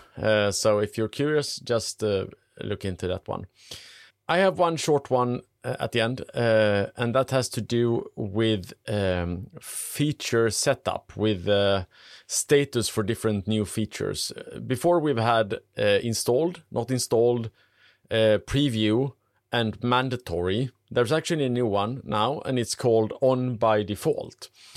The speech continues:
which means that some features that Microsoft release will actually be set to on by default, which means that they will be turned on, but they won't be mandatory. So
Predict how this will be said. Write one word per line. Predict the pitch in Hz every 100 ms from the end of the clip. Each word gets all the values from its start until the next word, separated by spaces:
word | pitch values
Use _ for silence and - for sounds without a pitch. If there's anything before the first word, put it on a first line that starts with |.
| - -
which | 113
means | 120 123 123
that | 120 110
some | - 151 151
features | 156 139 120 107
that | 107 104
Microsoft | 107 - 104 -
release | 98 92 110 143 -
will | 107
actually | 107 101 101 92
be | 92
set | - 127 120 - -
to | 101 107
on | 113 101
by | 101
default, | 90 92 - 127 156 -
which | 110 -
means | 107 104 101
that | 98 95
they | 101
will | 92 101
be | 87 101 95 _ _ _ _ _ _ _ -
turned | 185 156
on, | 113 143 -
but | 127 123
they | 131 127
won't | 120 170 156 -
be | 110
mandatory. | 110 123 107 98 95 87 85
So | - 104 101